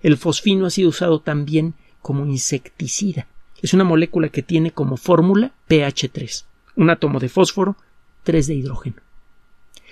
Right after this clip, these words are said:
Ahora, estas moléculas normalmente no se, es-, estos átomos normalmente no se pegan entre sí, se odian. Es un poco lo que pasa con el cloro y el oxígeno.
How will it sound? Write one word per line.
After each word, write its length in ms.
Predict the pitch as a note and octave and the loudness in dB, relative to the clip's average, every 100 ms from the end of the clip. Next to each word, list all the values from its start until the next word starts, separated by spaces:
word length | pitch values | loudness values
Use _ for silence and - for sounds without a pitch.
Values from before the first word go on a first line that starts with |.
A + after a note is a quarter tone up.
| - | -2
Ahora, 200 | - F3+ | 6 8
estas 220 | A#3 B3+ G#3+ | 8 4 4
moléculas 540 | G3 F#3+ - G3+ E3 | 4 2 2 0 2
normalmente 800 | D3 D3+ E3 E3+ D#3+ E3 - D3+ | 0 0 0 0 0 -2 -2 -4
no 240 | C#3 C#3+ | -4 -6
se, 160 | - D#3+ - | -6 -8 -8
es-, 240 | C#4 - | -8 -6
estos 300 | - B3+ - | -6 -4 -4
átomos 320 | - G3+ F3+ | -2 0 -2
normalmente 540 | D3+ D3+ D#3+ E3+ E3 D3+ | -2 -4 -4 -4 -6 -6
no 140 | D3 | -6
se 140 | - - | -6 -6
pegan 380 | - C#3 C#3+ | -4 -2 -2
entre 260 | D3 D3 - | -4 -4 -4
sí, 200 | - F#3+ - _ _ _ - | -4 -6 -10 _ _ _ -10
se 280 | - - C3 | -4 -2 0
odian. 500 | C#3 D#3 D3 C3+ B2 - - - | -2 -2 -4 -6 -8 -16 -20 -6
Es 140 | F#3+ F#3 | 2 4
un 100 | F3+ | 2
poco 200 | F3+ F#3 | 2 2
lo 160 | D#3 | 2
que 120 | - | 0
pasa 400 | - D#3+ - E3+ - _ - | -2 0 0 -2 -8 _ -4
con 180 | D#3 C3+ | 0 0
el 160 | C3+ | -2
cloro 420 | - D3+ C#3+ D3 | 0 2 2 0
y 140 | D3 C#3 | -2 -2
el 120 | C#3 | -2
oxígeno. 600 | C3 - D#3+ - D#3 | -4 -8 -8 -8 -10